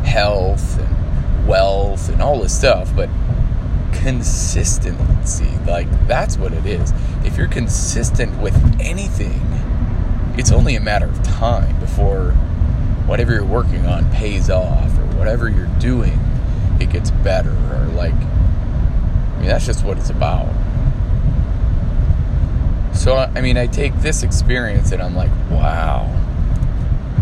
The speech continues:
eighty-two days." I can say eighty-one because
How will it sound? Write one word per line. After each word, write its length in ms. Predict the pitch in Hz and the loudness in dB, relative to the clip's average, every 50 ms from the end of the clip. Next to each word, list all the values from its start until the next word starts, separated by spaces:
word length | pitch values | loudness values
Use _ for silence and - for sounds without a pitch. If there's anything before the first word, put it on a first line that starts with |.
| - - - - - - - - - - - - - - - - - - - - | 2 2 2 0 0 2 2 2 0 2 0 0 2 0 0 0 0 0 0 2
eighty-two 1300 | 110 113 120 120 117 127 127 127 123 120 - - - - - - - - - 123 127 127 127 127 127 - | 2 2 2 2 0 0 0 0 2 2 2 2 0 -2 -6 -4 -2 0 0 0 0 0 0 -2 0 0
days." 800 | - - - - 87 87 92 - - - - - - - - - - - - - - - - - - - - - - - - - - - - - - - - - - - - - - - - - - - - - | 2 2 2 2 0 -2 -2 0 0 0 0 0 0 0 -2 0 -2 -2 -2 -2 0 2 0 0 0 -4 -4 -2 -2 -2 -2 -4 -2 -2 -2 0 0 -2 -2 -4 -4 -2 -2 -2 -2 -2 -2 -2 -2 -2 -2 -2
I 80 | - 98 | -2 -2
can 120 | - 110 104 | -2 -2 -2
say 160 | - 107 104 | 0 0 0
eighty-one 600 | 110 117 117 113 110 104 110 110 104 98 95 92 | 2 0 0 0 0 0 0 0 0 0 0 0
because 360 | 87 82 - 87 90 - - | 0 0 -2 -4 -4 -4 -2